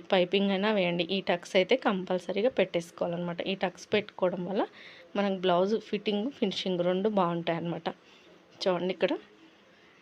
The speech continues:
నీట్‌గా అక్కడక్కడ టక్స్ పెట్టేసుకోవాలి. ఇలా పార్ట్స్ పార్ట్స్‌గా స్టిచ్చింగ్ వీడియోలు పెట్టమంటే నేను కూడా పెడతానండి. ఫుల్ బ్లౌజ్ స్టిచ్చింగ్ వీడియో అంటే నాకు వీలవదు, మధ్య మధ్యలో లేస్తూ ఉంటాను కాబట్టి కొంచెం కష్టం.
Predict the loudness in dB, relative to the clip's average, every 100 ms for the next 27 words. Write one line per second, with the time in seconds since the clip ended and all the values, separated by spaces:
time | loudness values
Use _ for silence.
0 | _ 0 0 2 0 0 0 0 2 2
1 | 2 -2 -4 -2 0 -4 -6 -6 -6 -8
2 | -14 -20 -20 -20 -20 -2 6 8 8 6
3 | 4 2 4 6 4 2 4 4 -2 -10
4 | -6 -2 2 4 6 4 4 2 2 0
5 | 0 2 4 2 0 0 2 2 2 0
6 | 0 0 0 0 4 6 4 2 -10 -6
7 | -4 -2 0 0 2 2 2 0 0 0
8 | 0 0 -2 -2 -2 0 2 2 2 0
9 | 0 0 0 -2 -4 0 0 0 0 0
10 | -2 -6 -16 -18 -6 -2 2 2 2 0
11 | -2